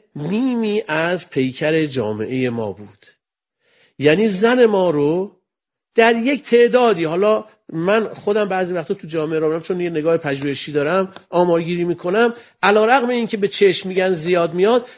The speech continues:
در منطقه‌های اینها فشردگی و فراوانی دارم، ولی در کل جامعه اینطوری نیست که به اصطلاح لختیگرایی و به قول خودشون می‌گن ما اصلاً نودیسم رو می‌خوایم پیاده بکنیم، یعنی برهنه شدن کامل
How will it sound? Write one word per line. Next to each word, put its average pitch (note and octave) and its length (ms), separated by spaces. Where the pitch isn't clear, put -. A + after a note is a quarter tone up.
در A3+ 140
منطقه‌های A3 920
اینها F#3 360
فشردگی D#3 920
و E3+ 100
فراوانی D3+ 640
دارم، B2+ 320
ولی G#3 120
در A3+ 160
کل F#3 320
جامعه E3 400
اینطوری G3 420
نیست A#3 680
که G3 340
به E3 120
اصطلاح E3 340
لختیگرایی E3 1000
و D#3+ 240
به D#3 80
قول E3 200
خودشون E3+ 500
می‌گن D3+ 240
ما G3 260
اصلاً E3+ 360
نودیسم G3+ 640
رو B3+ 140
می‌خوایم F3+ 480
پیاده D3 420
بکنیم، B2 540
یعنی C#3 180
برهنه F#3+ 640
شدن A3+ 440
کامل F#3+ 400